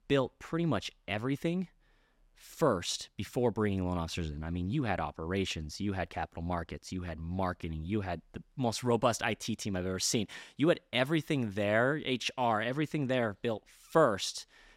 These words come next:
before you actually even brought in your big produced loan officers. Tell me how that,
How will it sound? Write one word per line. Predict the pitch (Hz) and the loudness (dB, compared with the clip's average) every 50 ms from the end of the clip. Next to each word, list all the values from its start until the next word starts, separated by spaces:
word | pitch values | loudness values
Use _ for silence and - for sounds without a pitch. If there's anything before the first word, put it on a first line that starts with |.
| _ | _
before | - 104 - - 139 147 | -8 -6 -2 0 2 2
you | 143 123 127 | 4 4 4
actually | 120 117 - - 120 | 2 2 2 0 -2
even | 110 98 95 92 - | -2 -2 -4 -6 -4
brought | - 110 101 95 98 | -2 0 0 0 0
in | 98 107 104 | 0 0 -2
your | 95 90 85 | -2 -2 -2
big | - 92 87 | -4 -6 -6
produced | - - 95 87 90 85 - - | -6 -6 -4 -4 -4 -4 -4 -6
loan | 92 90 90 92 | -6 -4 -4 -2
officers. | 87 82 80 - - 85 80 - - - - - - - _ | -2 -4 -4 -6 -8 -8 -8 -10 -14 -16 -20 -20 -20 -20 _
Tell | - - 139 175 | 0 2 2 4
me | 180 165 | 4 4
how | 147 151 147 143 | 4 6 6 6
that, | 135 123 113 113 | 6 4 2 2